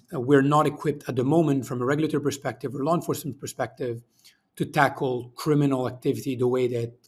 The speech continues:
we would like to be. Uh, that being said, you know, the industry is making continuous progress in terms of security, preparedness,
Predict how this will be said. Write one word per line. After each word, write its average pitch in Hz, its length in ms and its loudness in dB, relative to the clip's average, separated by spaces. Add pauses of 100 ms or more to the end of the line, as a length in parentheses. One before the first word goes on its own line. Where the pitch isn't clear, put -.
we 139 140 2
would 127 140 0
like 120 220 -2
to - 80 -16
be. - 260 -14 (800)
Uh, 139 320 -2
that 156 200 4
being 143 140 4
said, 143 400 2
you 143 80 2
know, 127 320 -2
the 143 160 -6
industry 170 420 2
is 117 100 0
making 131 340 -2
continuous 135 420 -2
progress 135 720 -2
in 123 100 -10
terms 131 220 -4
of 113 40 -6
security, 147 560 -2
preparedness, 131 800 -2